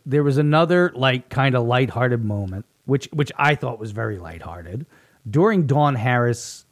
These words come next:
um, special education,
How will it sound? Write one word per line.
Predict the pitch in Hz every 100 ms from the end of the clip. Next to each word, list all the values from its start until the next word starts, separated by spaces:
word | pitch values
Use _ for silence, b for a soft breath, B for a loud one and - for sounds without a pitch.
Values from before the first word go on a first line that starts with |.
| _ -
um, | 117 110 110 113 110 104 _ _ _ _ _ _ _ _ _ _ -
special | - - 143 143 127
education, | 123 113 156 180 180 - 113 110